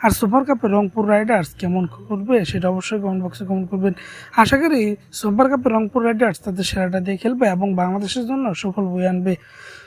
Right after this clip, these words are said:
রংপুর রাইডার্স এবার বেশ ভালোই দল গুছিয়েছে। প্রিমিয়ার লিগেরই চারটি দলে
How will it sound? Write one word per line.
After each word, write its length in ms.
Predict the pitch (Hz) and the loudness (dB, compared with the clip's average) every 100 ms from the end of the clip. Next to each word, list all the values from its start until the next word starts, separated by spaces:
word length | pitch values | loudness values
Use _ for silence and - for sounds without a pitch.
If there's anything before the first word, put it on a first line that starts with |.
| - _ _ _ _ - - | -20 _ _ _ _ 0 4
রংপুর 400 | 208 240 330 311 | 6 6 4 4
রাইডার্স 400 | 302 294 202 247 | 4 2 2 0
এবার 300 | 214 262 190 | 4 4 4
বেশ 260 | 175 208 | 2 2
ভালোই 320 | 180 180 202 208 | 4 2 2 2
দল 160 | 226 196 | 2 2
গুছিয়েছে। 500 | 190 - 190 208 185 - - 185 - | 0 0 0 0 -2 -4 -8 -8 2
প্রিমিয়ার 360 | 247 233 262 | 4 4 2
লিগেরই 520 | 262 262 294 262 202 190 | 2 2 2 2 2 0
চারটি 380 | - 202 - 247 | 2 2 2 2
দলে 360 | 226 240 277 | 4 2 0